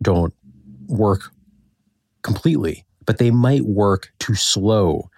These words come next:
the spread of the virus, especially if we know that there are countries that are more heavily hit with cases.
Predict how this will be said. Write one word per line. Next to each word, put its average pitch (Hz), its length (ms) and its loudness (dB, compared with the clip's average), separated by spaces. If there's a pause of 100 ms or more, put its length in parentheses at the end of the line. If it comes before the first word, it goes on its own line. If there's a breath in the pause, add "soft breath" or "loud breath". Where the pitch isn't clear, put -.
(140)
the - 100 0
spread 90 260 0
of 85 60 -2
the 80 60 -2
virus, 76 500 0
especially 131 420 2
if 113 120 -2
we 98 100 2
know 95 480 2 (340 loud breath)
that 87 280 0 (100)
there 92 160 -2
are 85 140 0
countries 85 440 0
that 82 120 2
are 78 80 0
more 82 340 0
heavily 87 420 -2
hit - 300 -10 (460 loud breath)
with 85 300 -2 (160)
cases. - 500 -2